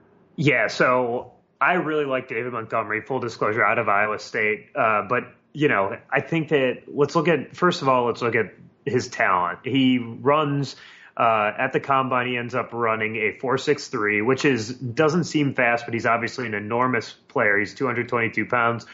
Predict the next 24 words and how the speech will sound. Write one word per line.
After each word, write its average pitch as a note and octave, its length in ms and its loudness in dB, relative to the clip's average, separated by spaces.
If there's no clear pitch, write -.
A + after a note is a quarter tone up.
former D3+ 220 2
quarterback. A#2 760 0
If C3+ 100 0
you D#3+ 160 4
look F#3 140 2
at B2+ 100 0
mockdraftable C3+ 800 0
dot G#2+ 220 2
com, G2 260 -2
they A#2 100 -6
have B2 140 0
comparisons A2+ 720 -2
based A#2+ 480 -2
on A2+ 280 0
your G2+ 140 -2
testing A2+ 480 -2
and F#2+ 140 -8
size. G2 440 0
His C3+ 120 -6
closest D3+ 540 -2
comps A#2+ 320 2
are G2+ 80 -2
Benny B2 320 0
Snell, C3 500 0